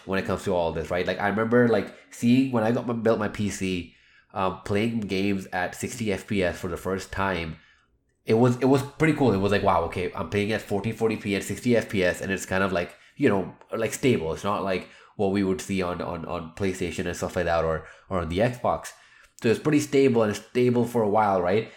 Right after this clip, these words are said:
And then I kind of moved up and I was able to get games to be running at, like, ninety F P S or hundred F P S. Like, I have a hundred forty-four hertz monitor,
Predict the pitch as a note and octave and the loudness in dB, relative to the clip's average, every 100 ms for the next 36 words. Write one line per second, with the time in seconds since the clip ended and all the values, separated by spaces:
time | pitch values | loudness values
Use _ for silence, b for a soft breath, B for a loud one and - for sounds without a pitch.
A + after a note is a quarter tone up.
0 | B - G2+ B2 B2+ A#2+ A#2 A2 G#2 G#2 | B -4 0 2 2 2 4 4 2 -2
1 | G#2+ A2 G2 - G#2 G2 - F#2+ F#2 F#2 | 0 0 0 2 2 0 -2 -2 0 0
2 | G2 F#2+ G2 F#2+ G2 G2+ F2+ F#2 F2+ F2 | 0 0 -2 -2 -2 -4 -2 -2 -4 -4
3 | F#2 F2+ F2 F2+ F2 F2 F2 F2 G2+ A#2 | -6 -4 -2 -2 0 -2 -2 -4 0 0
4 | A#2+ G2+ E2+ G2 E2 E2 A#2+ B2 F#2+ - | 2 0 -2 -4 -4 -2 0 0 0 -4
5 | F2 D#2 - B B G2 F#2+ G#2 G#2 A2 | -6 -8 -10 B B -4 0 2 0 0
6 | G#2 G#2 G#2+ G#2 G2+ G2+ F#2+ F#2+ G2+ A2+ | 0 0 0 0 0 0 0 -2 0 0
7 | G#2+ D#2+ | 2 0